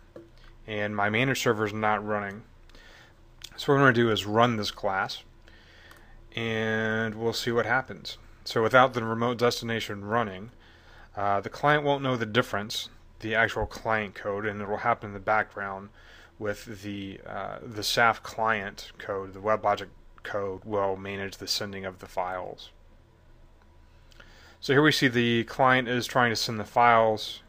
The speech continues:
It opens the connection, creates a session in a, in a producer, um, as it normally would, and closes the connection.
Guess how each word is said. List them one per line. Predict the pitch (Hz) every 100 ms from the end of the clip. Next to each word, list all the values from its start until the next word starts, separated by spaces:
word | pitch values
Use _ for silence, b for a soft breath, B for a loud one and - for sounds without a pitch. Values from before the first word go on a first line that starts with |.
| -
It | 110
opens | 110 110 120 110 101
the | 107 107 104
connection, | - 117 120 - 120 113 110 - -
creates | - 117 -
a | 104
session | - 113 - 107
in | 101
a, | 101 - 104
in | 101
a | 101 101 113
producer, | 113 120 110 104 113 107 104 B B B B B -
um, | 104 101
as | 107 104
it | 104
normally | 113 135 143 123 107
would, | 98 95 98 - B B B
and | 110 110
closes | - 113 104 98
the | 101
connection. | - 107 107 - 98